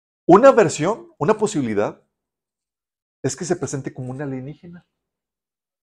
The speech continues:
que quiere ayudar al anticristo a dar el siguiente paso evolutivo y convertirlo en un superhombre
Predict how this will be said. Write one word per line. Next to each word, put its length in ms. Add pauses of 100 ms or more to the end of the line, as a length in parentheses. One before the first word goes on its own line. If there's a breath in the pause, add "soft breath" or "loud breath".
(800)
que 100
quiere 220
ayudar 320
al 120
anticristo 480
a 60
dar 340 (280)
el 120
siguiente 400
paso 380
evolutivo 500
y 60
convertirlo 520
en 80
un 60
superhombre 600